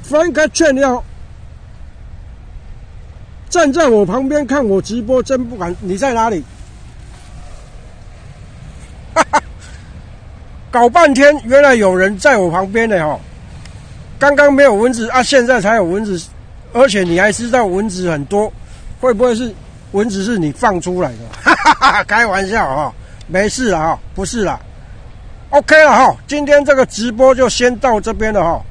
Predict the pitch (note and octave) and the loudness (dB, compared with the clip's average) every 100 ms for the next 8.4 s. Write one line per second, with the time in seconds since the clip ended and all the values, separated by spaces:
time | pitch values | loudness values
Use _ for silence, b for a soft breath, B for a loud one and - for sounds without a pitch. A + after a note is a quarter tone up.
0 | - - - E3+ F#3 C4+ A#3+ A#3 G#3+ G#3+ | -16 -14 -8 -6 -2 2 2 2 0 2
1 | G#3 E3 D#3 - - - - A3+ F#3+ F3 | 2 0 -2 -6 -14 -16 -6 -4 -2 -2
2 | F#3 A3 G#3+ A3 - - D3 D#3+ - B | -2 -2 -2 -4 -6 -6 -6 -6 -12 B
3 | B B D#3+ G#3+ - E3 D3 - A3+ F3 | B B -4 -4 -2 -4 -4 0 0 0
4 | F3+ F#3+ D#3 C3+ A#2+ - - - - - | -4 -4 -4 -6 -10 -16 -20 -20 -20 -20
5 | - - - - - - - - - - | -20 -20 -20 -20 -20 -20 -20 -20 -20 -20
6 | - - - - D3+ F#3 E3+ D#3 - G#3+ | -20 -20 -20 -14 -8 -4 -4 -4 0 0
7 | D#3 C#3 C3+ C3 C3+ F3+ F#3+ C#3 F3+ E3+ | 0 -4 -6 -8 -6 -4 -4 -4 -4 -4
8 | D3 E3 F3 | -4 -6 -4